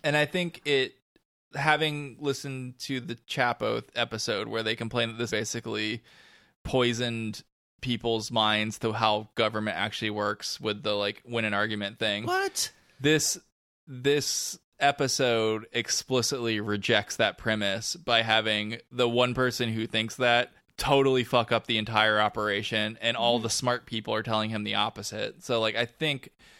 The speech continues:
Speaker 1: this actually has, like, a better,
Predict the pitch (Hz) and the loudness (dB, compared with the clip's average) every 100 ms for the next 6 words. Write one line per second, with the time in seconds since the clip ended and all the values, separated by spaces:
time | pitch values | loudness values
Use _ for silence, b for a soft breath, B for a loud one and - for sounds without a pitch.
0 | b b - 139 131 160 131 - 135 120 | b b -2 2 4 4 2 2 0 0
1 | 117 120 117 120 104 - - 110 - 107 | 4 4 4 0 -4 -8 -8 -6 2 4
2 | 113 113 107 | 4 2 -2